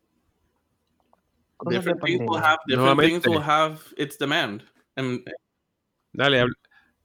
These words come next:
Speaker 3: Ajá.
Speaker 2: No, sabes que en cada punto, cada cosa va a tener su propia demanda, sea algo estúpido, como el chigüí, o sea algo esencial.
Speaker 3: Yo creo que el gerente es una persona de,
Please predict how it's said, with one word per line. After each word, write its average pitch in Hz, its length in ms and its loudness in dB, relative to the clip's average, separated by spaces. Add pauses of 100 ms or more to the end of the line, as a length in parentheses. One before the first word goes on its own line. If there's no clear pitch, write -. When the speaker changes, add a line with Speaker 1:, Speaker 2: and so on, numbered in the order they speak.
(1400)
Speaker 3:
Ajá. 117 200 0
Speaker 2:
No, 135 80 2
sabes 180 160 2
que 165 180 -2
en 131 100 -2
cada 135 300 2
punto, 180 280 -2
cada 127 220 0
cosa 143 180 -4
va 143 80 0
a 143 40 -2
tener 147 180 -4
su 156 120 -8
propia 143 200 -6
demanda, 156 340 -2
sea 123 340 0
algo 131 520 0 (720)
estúpido, 151 680 2 (260)
como 139 160 -2
el 127 40 -2
chigüí, 196 460 0
o 156 140 2
sea 131 240 2
algo 147 160 0
esencial. 196 480 -6 (1800)
Speaker 3:
Yo 120 160 0
creo 131 180 4
que 143 80 4
el 139 100 4
gerente 123 760 2
es 98 100 -8 (1080)
una 135 200 2
persona 131 480 2
de, 110 480 2